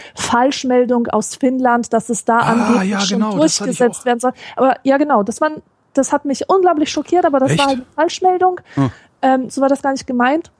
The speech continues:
Speaker 1: Dennoch ist das jetzt groß in der Diskussion, inwieweit das sinnvoll ist und inwieweit es uns unserer Menschlichkeit beraubt,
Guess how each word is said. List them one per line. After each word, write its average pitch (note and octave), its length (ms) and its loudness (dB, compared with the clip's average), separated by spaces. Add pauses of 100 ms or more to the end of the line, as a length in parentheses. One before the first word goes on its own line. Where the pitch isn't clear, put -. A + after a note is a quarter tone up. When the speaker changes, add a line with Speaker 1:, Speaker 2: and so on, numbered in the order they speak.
(640)
Speaker 1:
Dennoch D4 640 0 (480)
ist - 160 -2
das C#4+ 140 -2
jetzt - 220 -2
groß C4+ 280 2
in B3+ 80 -2
der B3+ 80 4
Diskussion, B3+ 760 -2 (340)
inwieweit B3+ 600 2
das B3 160 -2
sinnvoll C#4 360 2
ist - 220 -2
und A#3+ 300 -2 (140)
inwieweit B3+ 760 0 (320)
es B3 280 0
uns B3 440 0
unserer A#3 460 0
Menschlichkeit A3+ 880 0
beraubt, G#3+ 680 0